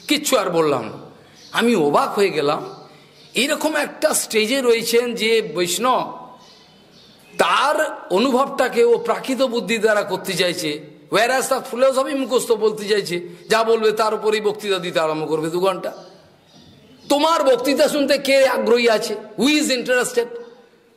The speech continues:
ভাষণ শোনার আমাদের কোনো ইন্টারেস্ট নেই, আমরা কোনো ভাষণ শুনতে চাই না, আমাদের সময় নেই ভাষণ শোনার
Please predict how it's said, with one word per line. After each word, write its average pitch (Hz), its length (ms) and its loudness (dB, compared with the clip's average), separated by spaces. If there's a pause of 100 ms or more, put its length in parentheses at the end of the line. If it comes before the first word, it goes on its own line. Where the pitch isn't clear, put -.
(340)
ভাষণ 208 380 2
শোনার 277 280 2
আমাদের 262 300 2
কোনো 247 180 0
ইন্টারেস্ট 208 420 -2
নেই, 131 160 -6 (680)
আমরা 185 280 0
কোনো 254 180 0
ভাষণ 202 320 0
শুনতে 233 300 0
চাই 233 220 2
না, 226 80 0
আমাদের 220 220 0
সময় 214 360 -2
নেই 202 120 -2
ভাষণ 175 360 -2
শোনার 117 260 -10